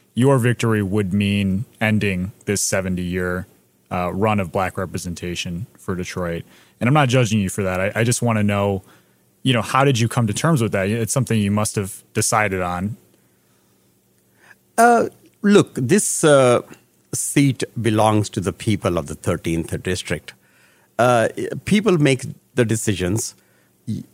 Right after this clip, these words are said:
Speaker 2: you give people the choices, um, and in a democratic process, you expect people to vote. Uh, and I, I am passionate about, uh, helping others. You know,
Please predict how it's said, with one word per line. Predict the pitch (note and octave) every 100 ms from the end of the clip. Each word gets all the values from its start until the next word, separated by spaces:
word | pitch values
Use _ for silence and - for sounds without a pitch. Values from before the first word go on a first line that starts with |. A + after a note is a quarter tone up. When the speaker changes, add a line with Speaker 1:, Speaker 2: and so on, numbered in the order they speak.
| _ -
Speaker 2:
you | A#2+
give | A2 F#2 B2 A#2
people | - A#2 A#2 A2+
the | G#2+
choices, | - D3+ D#3 D3+ D#3 D#3 - _ _ _ _ _ _ -
um, | B2 A#2+ A#2 A#2 A#2 -
and | B2+ B2 A#2+
in | A#2
a | A2+
democratic | A2+ A2 G#2+ G#2 G#2+ -
process, | A2+ G#2 A#2 G2+ -
you | F#2 G2
expect | F#2+ - - F2+ _
people | - G2 F#2 F2+ F2+
to | - F#2+
vote. | G2+ D3 C3+ - _ _ _ _ _ _
Uh, | - A2+ A#2 A2+ G#2 - - _ _ _ _ _ _ _ -
and | D3+ D#3+ D#3+ D3+ - -
I, | D#3 G3 A#3+ - -
I | F3+ A3
am | A#3+ A3 F#3
passionate | - - E3 D3+ D#3 - G#2+ F#2
about, | F2+ E2 F#2 F#2+ F#2+ - _ _ _ _ _ _ _ F2+
uh, | G2+ F2 - - -
helping | - D3+ C#3 A#2 -
others. | F2 E2 C#2+ - -
You | A#2+
know, | A2+